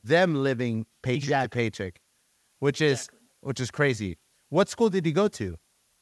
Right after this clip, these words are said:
Speaker 2: Uh, Fresno State. Go Bulldogs.
Speaker 1: Go Bulldogs. Okay.
Speaker 2: Yeah.
Speaker 1: Yeah.
Speaker 2: <laughs>
Speaker 1: Okay.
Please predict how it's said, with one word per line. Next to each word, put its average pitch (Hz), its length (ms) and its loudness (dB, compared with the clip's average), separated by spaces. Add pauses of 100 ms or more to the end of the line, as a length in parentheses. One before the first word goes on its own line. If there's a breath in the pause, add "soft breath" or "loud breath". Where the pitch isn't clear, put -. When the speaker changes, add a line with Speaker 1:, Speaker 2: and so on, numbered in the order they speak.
(140)
Speaker 2:
Uh, 165 180 4
Fresno 160 280 0
State. 131 280 -2
Go 135 100 -2
Bulldogs. 120 500 -4 (400)
Speaker 1:
Go 120 140 2
Bulldogs. 110 460 2
Okay. 120 420 2
Speaker 2:
Yeah. 127 260 -4
Speaker 1:
Yeah. 120 220 0 (120)
Speaker 2:
<laughs> - 120 -12
Speaker 1:
Okay. 107 340 0